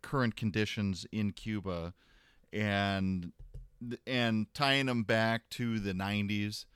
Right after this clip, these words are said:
uh, which they call, which, which the Cubans call the special period, uh, which is good to know what it is because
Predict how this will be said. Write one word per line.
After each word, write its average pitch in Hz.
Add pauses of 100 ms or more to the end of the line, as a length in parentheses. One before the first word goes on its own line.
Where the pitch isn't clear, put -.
(420)
uh, 95
which 98
they 104
call, 104 (120)
which, 104
which 113
the 110
Cubans 127
call 104
the 95
special 104
period, 87 (600)
uh, 107 (160)
which 139
is 127 (100)
good 202
to 160
know 123 (500)
what 127
it 117
is 131
because 107